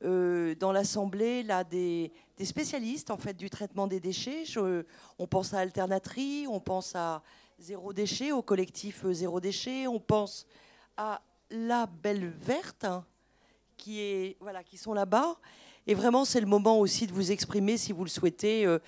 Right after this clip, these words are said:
après, euh, les avis des uns et des autres, sur le film, sur les solutions. À vous.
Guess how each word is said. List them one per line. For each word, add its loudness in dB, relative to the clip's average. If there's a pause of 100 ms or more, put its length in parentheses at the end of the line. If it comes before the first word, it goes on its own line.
(180)
après, 2
euh, 4 (300)
les 4
avis 6
des 4
uns 6
et 4
des 0
autres, 4 (260)
sur 2
le 6
film, 2 (280)
sur 8
les 8
solutions. 6 (1040)
À 6
vous. 0